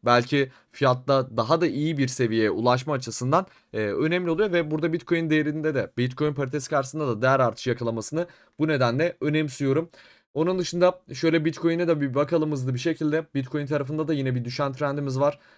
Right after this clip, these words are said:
Bitcoin'deki toparlamanın da yine X R P'ye etki etmesi muhtemel. Burada da aynı zamanda yine bir düşen trend kırılımına epey yaklaşmış durumdayız. Hatta Bitcoin tarafında bu kırılım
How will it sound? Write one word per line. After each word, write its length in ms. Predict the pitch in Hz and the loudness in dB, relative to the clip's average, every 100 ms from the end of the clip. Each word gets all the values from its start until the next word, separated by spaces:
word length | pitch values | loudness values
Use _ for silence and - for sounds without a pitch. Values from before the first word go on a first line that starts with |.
| _ - | _ -10
Bitcoin'deki 760 | 120 165 - 170 170 170 190 175 | -4 -4 0 0 2 -2 -2 -4
toparlamanın 760 | 156 131 156 165 170 180 196 | -4 -2 2 2 2 -2 0
da 60 | 156 | 0
yine 220 | 131 123 | 0 -2
X 300 | - 143 - | -4 -8 -2
R 140 | 143 | -2
P'ye 360 | 127 120 143 170 _ _ _ _ | 0 2 2 -2 _ _ _ _
etki 280 | 160 147 160 | -4 -2 0
etmesi 420 | 139 127 123 175 | -2 -2 -4 -2
muhtemel. 560 | 170 147 131 131 107 92 _ - | -2 -2 -2 -2 -2 -4 _ -8
Burada 280 | 135 165 151 | -2 0 2
da 80 | 143 | 2
aynı 200 | 127 123 | 2 2
zamanda 340 | 120 113 110 | 0 0 0
yine 260 | 110 113 110 | -2 -2 -2
bir 140 | 110 - _ - | -4 -6 _ -12
düşen 300 | 110 139 135 | -2 -2 -2
trend 280 | 135 131 127 | -2 -4 -4
kırılımına 580 | - 127 123 127 156 - | -2 0 0 0 0 0
epey 300 | 131 151 139 | -2 0 2
yaklaşmış 600 | 127 127 139 135 160 - | 2 2 -2 -4 -8 -4
durumdayız. 400 | 156 156 190 - | -2 0 -2 -2
Hatta 500 | 147 147 - 143 151 - - - | 0 0 4 2 2 -4 -8 -2
Bitcoin 320 | 131 - 139 | 0 0 0
tarafında 420 | 135 127 131 127 | 2 2 2 0
bu 80 | 131 | 0
kırılım 340 | 127 131 151 | 0 2 2